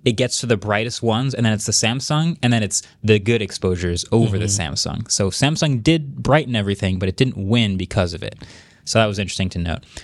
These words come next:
Speaker 1: Um, yeah, the, the night mode had some of the craziest photos.
Speaker 2: Okay, I, I wanna, like, and kind of go on that. Um, just something, uh, I saw a lot of comments, and I have a couple just, like, pieces of feedback that I saw that I just wanna talk about, because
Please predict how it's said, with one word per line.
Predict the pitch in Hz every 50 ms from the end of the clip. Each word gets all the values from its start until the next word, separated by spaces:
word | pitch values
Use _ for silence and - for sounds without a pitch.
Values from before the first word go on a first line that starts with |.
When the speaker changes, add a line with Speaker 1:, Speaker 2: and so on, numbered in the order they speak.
| - - - - - - -
Speaker 1:
Um, | - 104 98 95 92 90 87 85 87 87 - _ _ - - - - - - - - - - - - - - -
yeah, | 120 113 104
the, | 95 98 - - _ _ _ -
the | - 101 98
night | 92 92 104 131 131
mode | 110 90 87
had | - 78 76 -
some | - 101 95
of | 80
the | - -
craziest | - - - 90 90 90 87 - - -
photos. | - - 92 85 76 71 -
Speaker 2:
Okay, | 185 - - 143 -
I, | - 135 151 -
I | 165 180
wanna, | 202 233 254 269
like, | 254 214 165 - -
and | 160 151 -
kind | 156 160 156
of | 143 117 107
go | - 123 123 123 120
on | 113 107 110 123 135
that. | 156 175 180 - - -
Um, | 143 127 120 113 107 104 98 104 208 - _ _ _ _ _ _ _ _ - 170 165
just | 151 - 165 160 - - - - -
something, | - - 156 156 147 - 160 151 147 -
uh, | - 143 143 139 -
I | 139 139 139
saw | - 165 165
a | 165
lot | 165 156 147
of | 143 123 - -
comments, | - 123 120 117 123 127 127 -
and | 131 123 127 123 131 _ -
I | - 123
have | - -
a | 139
couple | 127 - 127 - 120 120 117
just, | 117 110 - -
like, | 117 107 104 - - _ _ _ -
pieces | - 135 120 - 117
of | 123 110
feedback | - - 117 107 107 123 131 127 -
that | 160 156
I | 165
saw | 151 - - 180 175
that | 151 127
I | 117
just | 110 101 -
wanna | 127 117 110 104 104 104 - _ _ _ _ _ -
talk | - 120 107 107 -
about, | 123 131 127 127 123 -
because | 117 - - - - 139 135 139 147 143 139 -